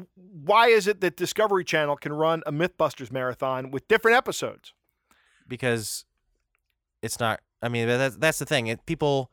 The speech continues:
Speaker 2: this, this movie has, like, a cult following.
Speaker 1: Yeah.
Speaker 2: And think about it. When are going to,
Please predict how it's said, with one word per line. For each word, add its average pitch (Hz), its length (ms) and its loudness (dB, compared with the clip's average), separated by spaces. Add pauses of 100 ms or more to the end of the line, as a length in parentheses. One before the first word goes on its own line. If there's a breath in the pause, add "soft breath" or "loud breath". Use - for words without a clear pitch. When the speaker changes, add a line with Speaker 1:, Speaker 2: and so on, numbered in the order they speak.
(460)
Speaker 2:
this, 156 280 -2
this 139 260 -2
movie 151 240 0
has, 127 160 0
like, 107 120 -2
a 101 40 -18
cult 120 300 -2
following. 120 500 0 (220)
Speaker 1:
Yeah. 156 240 0 (360)
Speaker 2:
And 123 340 0 (140)
think 165 140 -2
about 120 260 2
it. 120 120 -2 (1200 soft breath)
When 139 240 2
are 143 60 2
going 131 240 0
to, 120 80 -4